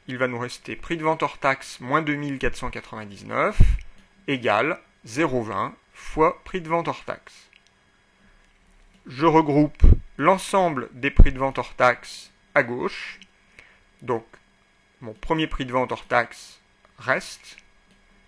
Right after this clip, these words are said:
et le zéro vingt prix de vente hors taxe qui était à droite se transforme en moins zéro vingt prix de vente hors taxe. Le moins deux mille quatre cent quatre-vingt-dix-neuf passe à droite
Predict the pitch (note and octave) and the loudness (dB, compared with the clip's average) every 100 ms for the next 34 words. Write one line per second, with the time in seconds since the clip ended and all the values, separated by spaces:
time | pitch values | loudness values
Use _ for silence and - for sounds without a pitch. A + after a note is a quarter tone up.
0 | _ _ _ - A#2+ A2+ A2 E3+ D3+ D3 | _ _ _ -10 -8 -8 -4 -2 -2 0
1 | C#3+ - B2+ A2+ A#2+ C3+ - - - A#2+ | 0 0 -2 -2 -4 -4 -12 -16 -12 -12
2 | - A#2+ C3+ - - - - C3 C3+ C3 | -4 -2 -2 -6 -20 -18 -16 -10 -10 -8
3 | G#2+ G#2+ A#2+ D#3 - - - - - C3+ | -8 -4 -4 -4 -12 -20 -20 -18 -14 -14
4 | - A2+ - - C3+ D3 C3+ C3+ C3 C3 | -14 -16 -12 -6 -6 -6 -8 -8 -8 -2
5 | D3+ D#3+ - A#2+ A#2+ A2+ G#2+ B2 - _ | -2 -2 -12 -14 -12 -10 -6 -6 -8 _
6 | - C3+ A#2+ B2 A2 - - - - - | -14 -12 -10 -12 -12 -18 -20 -20 -20 -20
7 | - _ _ _ _ _ _ _ _ _ | -20 _ _ _ _ _ _ _ _ _
8 | _ _ _ _ _ - A#2 A#2+ _ - | _ _ _ _ _ -16 -12 -12 _ -10
9 | C3+ D3 C3+ C3+ B2+ A#2+ B2+ A#2 A2 A#2+ | -4 -2 -2 -4 -6 -8 -8 -12 -10 -12
10 | A2+ G#2+ G#2+ A#2 D3 - - _ _ _ | -14 -14 -8 -8 -8 -12 -20 _ _ _
11 | _ - C#3+ B2+ A2 G#2 B2 - - - | _ -2 -2 -4 -8 -6 -6 -8 -20 -20